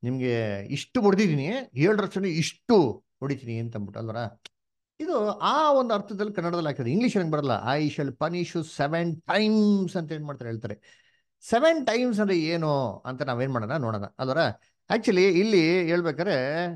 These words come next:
ಏನ್ರಿ, ಆ, ಏಳರಷ್ಟು ಅಂತ ಹೇಳ್ಬೇಕಾರೆ ಏಳು ವರ್ಷಗಳ ಬಗ್ಗೆ ಏನ್ ಮಾಡ್ತಾ ಇದ್ರು ಹೇಳ್ತಾ ಇದ್ರು. ಹೇಗೆ ಅಂತ ನಾನು ಸ್ವಲ್ಪ ಹೊತ್ತು ಪ್ರೂವ್ ಮಾಡಿ ನೋಡ್ತೀನಿ ನಿಮ್ಗೆ, ಓಕೆನ್ರಾ? ಸರಿ, ಇಲ್ಲಾಂದ್ರೆ ಇಸ್ರೇಲ್ ಜನಗಳಿಗೆ ಬರೀ ಏಳೇ ವರ್ಷ ಶಿಕ್ಷೆ ಕೊಡ್ತೀನಿ ಅಂತಂದ್ರ,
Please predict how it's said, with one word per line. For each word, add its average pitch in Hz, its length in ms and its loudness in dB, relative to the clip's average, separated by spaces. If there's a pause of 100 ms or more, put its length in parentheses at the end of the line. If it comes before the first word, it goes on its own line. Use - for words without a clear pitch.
ಏನ್ರಿ, 139 280 -2
ಆ, 95 360 -6 (520)
ಏಳರಷ್ಟು 160 760 2
ಅಂತ 131 300 -6
ಹೇಳ್ಬೇಕಾರೆ 139 720 -2 (600)
ಏಳು 233 800 6
ವರ್ಷಗಳ 208 560 0
ಬಗ್ಗೆ 151 260 -2
ಏನ್ 156 140 -6
ಮಾಡ್ತಾ 135 200 -6
ಇದ್ರು 110 140 -4
ಹೇಳ್ತಾ 113 180 -2
ಇದ್ರು. 110 140 0
ಹೇಗೆ 170 160 4
ಅಂತ 151 100 -2
ನಾನು 180 200 -2
ಸ್ವಲ್ಪ 127 180 -6
ಹೊತ್ತು 127 220 -6
ಪ್ರೂವ್ 151 180 -2
ಮಾಡಿ 117 140 -2
ನೋಡ್ತೀನಿ 123 320 -4
ನಿಮ್ಗೆ, 95 400 -14
ಓಕೆನ್ರಾ? 120 420 -2 (280)
ಸರಿ, 143 160 2 (840)
ಇಲ್ಲಾಂದ್ರೆ 349 400 2
ಇಸ್ರೇಲ್ 277 300 2
ಜನಗಳಿಗೆ 302 240 0
ಬರೀ 233 220 2
ಏಳೇ 208 220 4
ವರ್ಷ 254 280 2
ಶಿಕ್ಷೆ 180 300 -6
ಕೊಡ್ತೀನಿ 160 300 -6
ಅಂತಂದ್ರ, 107 260 -4